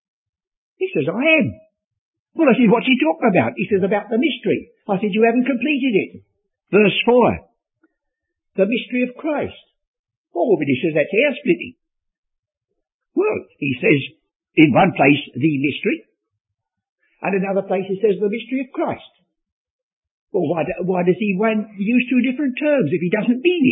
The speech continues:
it? Supposing all Scripture is given by inspiration of God, and we ought to give attention to every detail. So I'm, I'm gonna speak this evening to one or two who may be, uh,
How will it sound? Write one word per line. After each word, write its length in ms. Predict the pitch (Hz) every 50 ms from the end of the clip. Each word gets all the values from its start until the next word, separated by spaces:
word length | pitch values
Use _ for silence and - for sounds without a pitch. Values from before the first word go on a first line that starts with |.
| - -
it? 120 | - - _ _ _ _ _ _ _ _ _ _ _ -
Supposing 420 | 311 - 330 330 330 254 320 311 247 233
all 240 | 226 233 226 220 - -
Scripture 320 | - 214 220 - 190 202
is 160 | 208 170 147 147
given 240 | 190 180 190 180
by 160 | 208 214 160 160
inspiration 640 | 180 185 180 - 175 165 156 156 156 156 156 131
of 100 | 127 120 - 147
God, 160 | 139 143 131 - - _ _ _ _ _ _ _ _ -
and 160 | 135 151 151
we 80 | 160 175
ought 160 | 170 165 151
to 320 | 160 156 151 131 - - _ _ _ _ _ _ _ _ _ -
give 180 | 180 175 127 - -
attention 500 | - 143 - - 165 143 143 127 139 160 127
to 160 | 147 143 - 127 127
every 240 | - 254 277 247 -
detail. 400 | 131 120 101 - 104 76 - - _ _ _ _ _ _ _ _ _ _ _ _ _ _ _ _ _ _ _ _ -
So 60 | 277 247 226 202 - - _ _ 214
I'm, 160 | 214 208 202 - -
I'm 100 | 247 220
gonna 300 | - 285 302 320 - -
speak 300 | _ 214 196 196 202 190
this 120 | 156 135
evening 480 | - 139 127 117 120 151 180 226 220 - _ _ _ _ _ _ _ _ _ - 226
to 80 | 208
one 180 | 190 247 262 269
or 60 | 254
two 240 | 254 - 226 214 196
who 160 | 185 202 190
may 400 | 175 165 165 165 170 165 - _ _ - - - - - _ _ _ _ _ _ _ _ _ _
be, 380 | - 156 175 160 160 156 147 147
uh, 320 | 147 143 131 117 - -